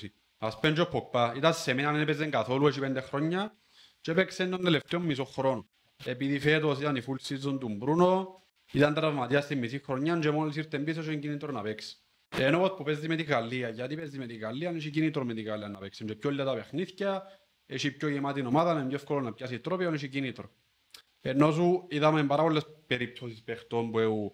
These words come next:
στα τελευταία τους χρόνια στοιχεία ομάδα, ήθελαν να φύγουν,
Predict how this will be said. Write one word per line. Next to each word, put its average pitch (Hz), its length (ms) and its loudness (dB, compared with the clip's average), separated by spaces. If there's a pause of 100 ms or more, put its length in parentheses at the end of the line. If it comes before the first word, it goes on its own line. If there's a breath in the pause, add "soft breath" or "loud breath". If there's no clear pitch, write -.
(380)
στα 117 200 0
τελευταία 117 360 0
τους 117 100 -6
χρόνια 117 320 -2
στοιχεία 120 400 -4
ομάδα, 113 640 2 (180)
ήθελαν 117 380 -2
να 110 120 -2
φύγουν, 123 320 -2